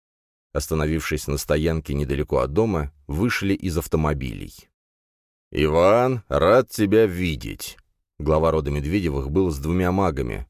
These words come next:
одного из которых я уже видел раньше. Это был Дмитрий, один из его лучших артефакторов. "Как всегда бодро выглядишь, Виссарион!"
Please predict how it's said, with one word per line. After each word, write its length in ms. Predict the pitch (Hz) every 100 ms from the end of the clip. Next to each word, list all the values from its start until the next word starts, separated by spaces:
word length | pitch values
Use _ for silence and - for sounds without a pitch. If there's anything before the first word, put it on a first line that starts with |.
| -
одного 340 | 76 90 101
из 100 | 95
которых 420 | 98 90 117 104
я 140 | 95 90
уже 180 | 85 95
видел 340 | 117 78 71
раньше. 520 | 71 55 - - - _ _ -
Это 240 | 82 87
был 240 | 85 78 -
Дмитрий, 640 | 80 82 120 - 65 62 _ -
один 300 | 80 101 87
из 80 |
его 180 | 85 90
лучших 340 | 101 - 87 95
артефакторов. 840 | 78 104 104 82 - - - _ _ _ _ _ _ _ -
"Как 180 | 127 151
всегда 320 | - 175 180
бодро 240 | 175 185 185
выглядишь, 480 | 151 151 147 139
Виссарион!" 640 | 120 120 139 113 76 53